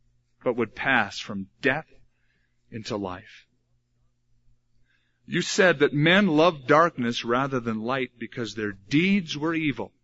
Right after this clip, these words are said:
They would not come to the light, lest they be reproved, and it would be manifest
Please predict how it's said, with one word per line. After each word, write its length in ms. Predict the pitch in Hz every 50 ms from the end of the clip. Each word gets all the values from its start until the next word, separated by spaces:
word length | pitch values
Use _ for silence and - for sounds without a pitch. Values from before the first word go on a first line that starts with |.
| _ _ _ _ _ _ _ _ _ _ _ _ _ _
They 140 | - 117 120
would 180 | 120 127 139 127
not 300 | 135 135 131 127 - -
come 260 | - 165 175 185 185
to 120 | - 185 170
the 100 | 165 160
light, 320 | 151 151 156 170 185 - _ _ _ _ _ _ _ _ _ _ _ _ _ -
lest 300 | 120 127 135 139 - -
they 140 | 139 123 120
be 240 | 113 - 135 160 165
reproved, 920 | 139 139 139 131 - - - 151 147 135 120 113 110 104 98 98 - - _ _ _ _ _ _ _ _ _ _ _ -
and 120 | 110 113
it 40 | 117
would 200 | 113 120 120 117
be 120 | 123 120
manifest 880 | 117 123 123 127 135 131 - - - 117 98 98 - - - - -